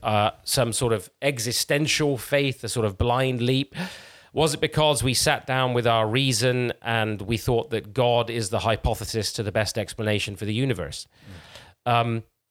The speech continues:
Speaker 1: I don't think so.
Speaker 2: Mm-mm.
Speaker 1: I don't think any real Christian would resonate with that. No, we encounter God in his word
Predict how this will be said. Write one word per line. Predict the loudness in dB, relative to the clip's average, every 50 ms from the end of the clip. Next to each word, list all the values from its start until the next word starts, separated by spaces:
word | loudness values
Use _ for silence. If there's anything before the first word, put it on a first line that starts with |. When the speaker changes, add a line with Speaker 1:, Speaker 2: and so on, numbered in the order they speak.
| _ 0
Speaker 1:
I | 2
don't | 2 4 4
think | 2 2 2
so. | 2 2 2 2 -2
Speaker 2:
Mm-mm. | -6 -10 -12 -14 -16 -16 -18 -18 -20 _ _
Speaker 1:
I | 0 0
don't | 2 2 2
think | 2 0 0 0 -2 -2
any | 0 2 2 4 4
real | 4 4 4 4 2
Christian | 2 2 0 2 0 0 0 0
would | 2
resonate | 2 2 2 4 4 2 2 2
with | 0 0 0
that. | 2 2 2 0 -2 -6 -14 -20 -20 -20 -20 -20 -20 _ _ _
No, | 2 4 4 4 4 2 -2 -6 -14 _ _ _ -20 _ _ _ _
we | 0 2 4 6 6 4 2 2
encounter | 0 0 0 2 2 2 2 2 0 0 -4
God | -2 0 2 2 4 4 4 2 0 -2 -10 _ _ _ _ _
in | 2 2 4 4 4
his | 4 2 2 2 0 -2
word | -2 0 2 2 4 2 2 0 -4